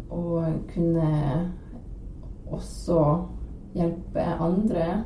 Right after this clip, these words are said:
og, eh, og, og uttrykke seg, eh, faktisk. At det, liksom, det er nesten som et ansvar i det også, da. Når man kan gjøre det, så burde man gjøre det, egentlig. Og at det kan være, ja, en fin, um,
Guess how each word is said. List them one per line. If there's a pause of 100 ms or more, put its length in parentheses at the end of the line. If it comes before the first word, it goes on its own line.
og,
eh, (480)
og, (180)
og
uttrykke
seg, (240)
eh,
faktisk. (240)
At
det,
liksom, (160)
det
er
nesten
som
et
ansvar
i
det
også,
da. (340)
Når
man
kan (580)
gjøre
det,
så
burde
man (800)
gjøre
det, (100)
egentlig. (720)
Og
at
det
kan
være, (580)
ja,
en
fin,
um,